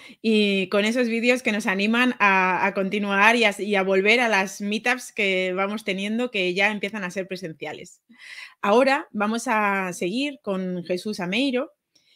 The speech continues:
Eh, Jesús es ingeniero de telecomunicación y trabaja como programador desarrollando la plataforma de traducciones en Automatic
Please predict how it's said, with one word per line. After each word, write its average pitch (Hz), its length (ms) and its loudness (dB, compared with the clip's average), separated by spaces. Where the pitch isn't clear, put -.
Eh, 202 320 2
Jesús 240 540 -4
es 214 180 -4
ingeniero 202 380 -2
de 190 100 0
telecomunicación 180 840 -2
y 202 140 -4
trabaja 180 340 -2
como 202 220 -4
programador 180 680 0
desarrollando 196 600 0
la 233 100 0
plataforma 240 500 0
de 233 120 2
traducciones 175 800 -2
en 180 160 -2
Automatic 170 680 -4